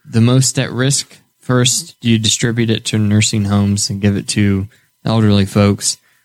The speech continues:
Or do you give it to essential workers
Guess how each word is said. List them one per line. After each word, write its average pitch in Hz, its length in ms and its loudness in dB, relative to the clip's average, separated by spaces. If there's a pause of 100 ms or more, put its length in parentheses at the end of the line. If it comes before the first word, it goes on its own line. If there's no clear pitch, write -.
(140)
Or 123 460 2 (600)
do 120 100 0
you 117 160 4
give 110 180 0
it - 160 -6
to 101 380 0
essential 107 460 -2
workers 101 580 -4